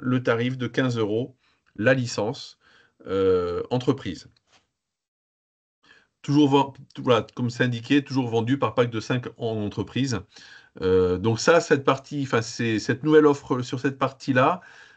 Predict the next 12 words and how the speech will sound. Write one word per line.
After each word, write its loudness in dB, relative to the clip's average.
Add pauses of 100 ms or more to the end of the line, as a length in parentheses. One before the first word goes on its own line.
va 0
être 0
possible -2
à 4
partir 2
de 2
la 6
rentrée, 0
à 0
partir -2
de 0
septembre. 0